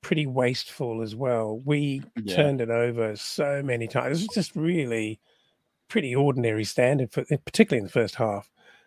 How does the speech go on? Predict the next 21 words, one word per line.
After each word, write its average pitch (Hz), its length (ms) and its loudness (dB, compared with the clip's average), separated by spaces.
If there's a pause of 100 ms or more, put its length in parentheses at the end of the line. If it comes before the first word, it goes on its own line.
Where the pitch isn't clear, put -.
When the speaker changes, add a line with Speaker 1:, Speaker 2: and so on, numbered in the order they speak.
(120)
Speaker 1:
It 151 100 2
was 143 140 0
just, - 280 2 (480)
you - 80 -8
know, 127 140 -6
pr-, - 100 0 (120)
really 151 300 2
pretty 135 240 -4
scrappy. 120 500 4 (340)
But, - 300 12
but 202 220 10
to 262 100 12
be 240 140 12
fair 156 400 12
to - 160 -2
Newcastle, 131 840 0 (140)
they're 196 100 10
not 233 180 8
a 110 80 4
rubbish, 120 720 4 (720)
uh, 110 480 4